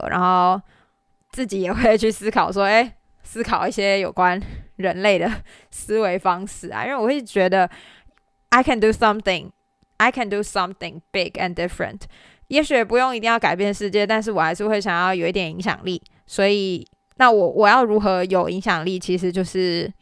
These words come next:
有不一样的思维方式。那我的 goal，goal setting 是有一天我可以有不被时间绑住的事业。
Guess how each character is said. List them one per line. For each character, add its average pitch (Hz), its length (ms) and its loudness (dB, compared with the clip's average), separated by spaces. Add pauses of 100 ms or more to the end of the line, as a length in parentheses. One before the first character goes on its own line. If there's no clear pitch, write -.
(360)
有 196 160 4
不 214 80 4
一 226 60 6
样 202 160 4
的 190 80 0
思 190 160 -4
维 165 160 0
方 147 260 -6
式。 - 320 -10 (420)
那 247 360 4
我 208 180 2
的 196 160 2
goal，goal 202 760 2
setting 190 400 -2
是 185 220 -2
有 175 160 0
一 190 60 0
天 202 220 -2
我 180 140 2
可 170 260 -4
以 175 260 -6
有 147 440 -2 (640)
不 180 200 -6
被 196 240 0
时 175 260 -8
间 175 520 -4
绑 170 220 -2
住 175 160 -6
的 143 80 -8
事 - 260 -10
业。 165 360 -8